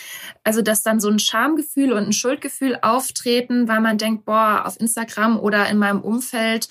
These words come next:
oder im Fernsehen oder in meiner Fortbildung oder wo auch immer sind alle so gut drauf und vermögen es irgendwie, ihr Leben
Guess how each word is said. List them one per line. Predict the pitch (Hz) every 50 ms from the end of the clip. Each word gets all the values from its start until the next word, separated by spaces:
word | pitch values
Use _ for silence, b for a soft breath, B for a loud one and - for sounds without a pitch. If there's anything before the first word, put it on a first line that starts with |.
| B B B B B
oder | - 214 214 208 -
im | 190 214
Fernsehen | 208 - - 220 220 240 254 247 214 214 220 220 226 220
oder | - 208 214 202 196
in | 202 214
meiner | 214 208 208 214 214 208 196 202 202 190
Fortbildung | 180 - - - 240 269 269 - 240 233 220 208
oder | 190 202 202
wo | 196 196
auch | - 202 -
immer | - 233 233 220
sind | 202 208 202
alle | - - 226 220
so | 208 190 214 226
gut | 233 262 214 - -
drauf | - 190 226 247 - -
und | 208 214 208
vermögen | - - 214 208 214 233 233 226
es | 208 214 -
irgendwie, | - - 214 214 208 214 202
ihr | - 202 202
Leben | 202 208 226 240 247 247 247